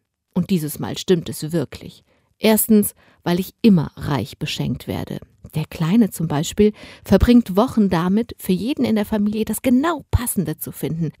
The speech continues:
brät sich, spart sein ganzes Geld, fährt mit Bus und Bahn in die nächste Mittelstadt und kommt mit wundervollen Dingen zurück. Und zweitens, weil mich das Nachdenken entspannt hat. Lächelnd stehe ich vom Schreibtisch auf,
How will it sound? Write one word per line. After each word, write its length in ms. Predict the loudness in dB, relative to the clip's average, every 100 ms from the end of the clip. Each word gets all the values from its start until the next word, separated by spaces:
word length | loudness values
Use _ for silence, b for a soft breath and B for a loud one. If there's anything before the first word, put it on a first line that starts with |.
| -2
brät 420 | -2 -2 -4 -6
sich, 300 | -8 -8 -12
spart 400 | -8 -6 -6 -4
sein 160 | -4 -2
ganzes 360 | -2 -4 -4
Geld, 300 | -2 0 -2
fährt 240 | -2 -2 -2
mit 160 | -2
Bus 300 | -2 -2 -4
und 240 | -6 -6 -4
Bahn 300 | -4 -2 -2
in 120 | -4
die 120 | -2
nächste 400 | -4 -6 -2 0
Mittelstadt 680 | 2 0 -4 -8 -8 -8 -10 -4
und 260 | -4 -4 _ b b b
kommt 200 | -12 -8
mit 240 | -12 -4
wundervollen 800 | 0 0 0 -6 -4 -2 -2 -2
Dingen 340 | -2 0 -2
zurück. 560 | -6 -10 -8 -10 -14 -20 _ _ _ _ _ _ _
Und 220 | -2 -2
zweitens, 640 | -6 -6 -6 -4 -4 -6 -10 -6
weil 120 | -4
mich 120 | -2
das 180 | -2 2
Nachdenken 580 | 2 0 -6 -10 -8 -8
entspannt 680 | -8 -8 -8 -4 -4 -6
hat. 240 | -14 -18 -20 _ _ _ _
Lächelnd 540 | -4 -2 -4 -4 -4 -6
stehe 240 | -8 -8
ich 100 | -8
vom 160 | -10 -10
Schreibtisch 520 | -8 -10 -8 -8 -8
auf, 360 | -6 -8 -8